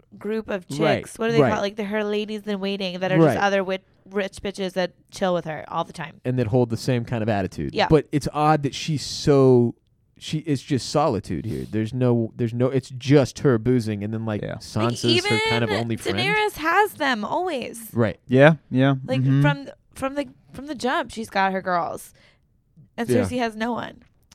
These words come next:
Speaker 2: It's really weird. Like, I'd be getting shit-faced with my boys.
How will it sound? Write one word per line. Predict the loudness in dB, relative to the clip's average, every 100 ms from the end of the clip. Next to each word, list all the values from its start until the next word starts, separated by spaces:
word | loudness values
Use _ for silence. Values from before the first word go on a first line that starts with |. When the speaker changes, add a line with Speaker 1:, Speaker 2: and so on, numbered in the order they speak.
| _
Speaker 2:
It's | -2 2
really | 4 6
weird. | 8 6 4
Like, | -2 0
I'd | -2 0
be | 0
getting | 0 -2
shit-faced | -2 -2 2 0 0
with | -4
my | -4
boys. | -2 0 0 -2 -10